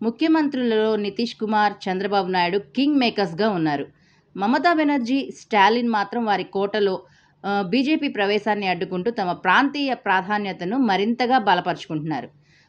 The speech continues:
ఉత్తరప్రదేశ్లో బీజేపీ బలాన్ని సగానికి తగ్గించిన అఖిలేష్ యాదవ్ కూడా ప్రాధాన్యతను సంతరించుకోగా, యోగి మాత్రం అందరికంటే లిస్ట్‌లో లాస్ట్‌లోకి వెళ్ళిపోయారు. ఇక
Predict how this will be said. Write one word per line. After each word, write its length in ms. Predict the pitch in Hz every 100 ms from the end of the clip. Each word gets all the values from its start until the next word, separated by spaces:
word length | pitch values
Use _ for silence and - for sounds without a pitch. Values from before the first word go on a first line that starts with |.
| -
ఉత్తరప్రదేశ్లో 680 | 240 339 320 294 285 277 269
బీజేపీ 580 | 208 196 226 240 240 233
బలాన్ని 520 | 175 185 214 262 233
సగానికి 800 | 196 202 190 247 294 294 254 - _
తగ్గించిన 460 | 185 165 185 202 202
అఖిలేష్ 600 | 175 165 214 226 254 240
యాదవ్ 300 | 226 190 180
కూడా 220 | 185 208
ప్రాధాన్యతను 800 | 262 202 190 214 240 226 196 202
సంతరించుకోగా, 960 | 262 190 170 190 196 - 180 170 185 - - _ _ _ _ 233
యోగి 320 | 302 370 349
మాత్రం 520 | 247 196 - 196 165 - _ _ _ _ _
అందరికంటే 680 | 208 254 233 214 180 190 175
లిస్ట్‌లో 440 | 175 190 - 220 302
లాస్ట్‌లోకి 720 | 214 151 190 233 214 185 277
వెళ్ళిపోయారు. 560 | 240 170 - 151 135 135 _ _ _ _ _ _ _ _ _ 208
ఇక 340 | 202 175